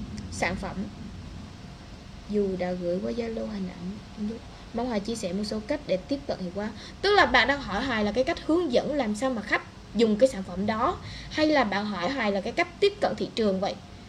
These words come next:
Thực ra thì Hoài đọc cái câu hỏi của bạn rất là dài luôn, và Hoài không biết được là bạn tóm ý, ý giúp Hoài với. Hoài thấy nó dài kinh khủng, các bạn nhìn lại cái câu hỏi này. Hoài đọc hoài, đọc xong rồi không, không biết câu hỏi là gì luôn.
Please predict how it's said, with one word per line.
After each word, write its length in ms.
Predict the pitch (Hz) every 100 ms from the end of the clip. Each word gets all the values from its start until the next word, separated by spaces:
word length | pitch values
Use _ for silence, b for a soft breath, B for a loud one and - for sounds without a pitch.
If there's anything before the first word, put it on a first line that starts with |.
| B -
Thực 140 | 247
ra 140 | 269 311
thì 160 | 311
Hoài 240 | 240 269 226
đọc 160 | 233 285
cái 100 | 320
câu 160 | 339
hỏi 180 | 277 196
của 120 | 214
bạn 160 | 247 262
rất 140 | 320
là 80 | 415
dài 300 | 240 233 233
luôn, 220 | 277 294 B B B -
và 80 | 262
Hoài 160 | 285
không 260 | - 320 285
biết 180 | 440 587
được 120 | -
là 120 | 220
bạn 220 | - - -
tóm 180 | 233 269
ý, 180 | 339 -
ý 140 | 220
giúp 120 | 277 415
Hoài 180 | 285
với. 220 | 214 262 349 B B B
Hoài 120 | - 269
thấy 140 | 349
nó 80 | 403
dài 340 | 339 294 277 269
kinh 180 | 339
khủng, 180 | 359 233
các 100 | 330
bạn 160 | 240 262
nhìn 160 | 269
lại 100 | 254
cái 100 | 254
câu 160 | 262 330
hỏi 180 | 277 240
này. 200 | 285 277 B B B - -
Hoài 120 | -
đọc 160 | 330 330 269 392
hoài, 240 | 311 294 - - -
đọc 180 | 247 262 -
xong 200 | 320 320
rồi 120 | 269
không, 360 | - 330 339
không 160 | 359 349
biết 160 | 453 -
câu 120 | 440
hỏi 180 | 220 311
là 60 |
gì 180 | 311 262
luôn. 160 | 269